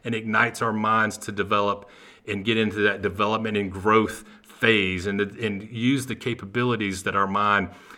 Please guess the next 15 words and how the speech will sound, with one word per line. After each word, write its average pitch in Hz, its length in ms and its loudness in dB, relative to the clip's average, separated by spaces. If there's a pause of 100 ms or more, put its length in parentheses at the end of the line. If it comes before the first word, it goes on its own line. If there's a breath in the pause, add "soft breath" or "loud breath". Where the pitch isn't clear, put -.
(180 loud breath)
has 101 600 2
to 98 420 -2 (260 loud breath)
overcome 110 580 -2
and 90 120 -4
persevere. 92 640 -2 (640 loud breath)
All 113 120 2
right, 98 260 6
success - 460 0
principle 123 420 0
number 110 240 2
two, 92 380 -2 (200)
overcoming 127 500 0
adversity 110 520 2
requires 98 580 2
faith. - 540 0